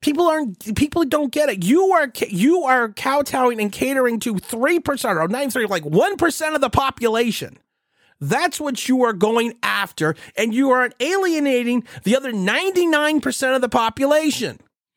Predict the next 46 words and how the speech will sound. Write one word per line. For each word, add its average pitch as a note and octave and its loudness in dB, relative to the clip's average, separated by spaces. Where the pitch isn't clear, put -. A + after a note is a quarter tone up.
Because D#4 0
of D#4 -10
the C4+ 0
fact A#3+ -2
that D#3 -2
you C#4 0
need G3+ 0
to C#3+ -4
seem F#3+ -4
like D3 -2
you, G#3 2
you E3 2
are A#2+ -4
a - -14
caring D#3 0
company. D3 -2
You D3+ 2
know A3+ 4
what C#4+ 0
you C4+ -2
need D4 -4
to A#3 -6
care C4+ -2
about? C#4 0
You A#3+ 2
need F4 0
to C4 -12
care - 0
about B3 0
your A#3 2
bottom G#3+ 2
line. A3 0
You D4 -2
need D#4+ -2
to C4+ -8
care C#4 -2
about C4+ 0
the A3+ -4
fact B3+ -4
that A#3 -2
at - -4
the A3+ -4
end D4+ 0
of C4+ -4
the B3+ -2
day, B3+ 0